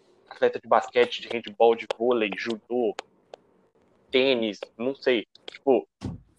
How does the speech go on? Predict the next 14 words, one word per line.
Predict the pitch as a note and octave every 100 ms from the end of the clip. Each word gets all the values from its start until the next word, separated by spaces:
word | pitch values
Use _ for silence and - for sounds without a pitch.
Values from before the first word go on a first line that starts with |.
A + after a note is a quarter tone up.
| _ -
tem, | D3 D3 G#3 -
tem | D3+
que | D#3+ G3
ter | F3
um | E3+
trabalho | E3 D#3 D3 C#3 -
secundário, | C#3+ - B2 A#2+ C3+ D#3 -
tem | C#3+
que | _
ter | D3
a | C#3+
faculdade, | D#3 - C#3 - B2+ C#3+ C3+ B2 A2 A2+ A2 -
tipo, | - C#3 B2+ A2 G2+ - _ _ _ _ _ _
facu-, | B2 - A#2+